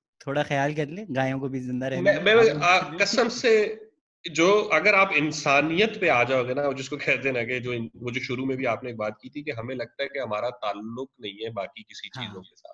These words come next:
Speaker 2: हालांकि ये पौधे, ये कीड़े, चूहे, ये सब मैटर करते हैं। अच्छा,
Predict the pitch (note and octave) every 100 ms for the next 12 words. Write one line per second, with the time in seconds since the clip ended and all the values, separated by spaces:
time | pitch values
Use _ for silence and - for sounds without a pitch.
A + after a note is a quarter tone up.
0 | _ _ _ _ _ _ _ _ _ _
1 | - A#2 A#2 A#2 A#2+ A2+ A2 G#2 G2 G2
2 | G#2 G#2 G#2 - G2+ G2 G2+ F#2+ G2 G2+
3 | G2+ G#2 _ _ _ _ _ _ _ _
4 | - G#2+ G2 F#2+ F#2+ G2 F#2+ - _ _
5 | _ _ _ _ _ _ G2+ - B2 F#2
6 | F2+ F2 F2 _ A2 B2+ _ - -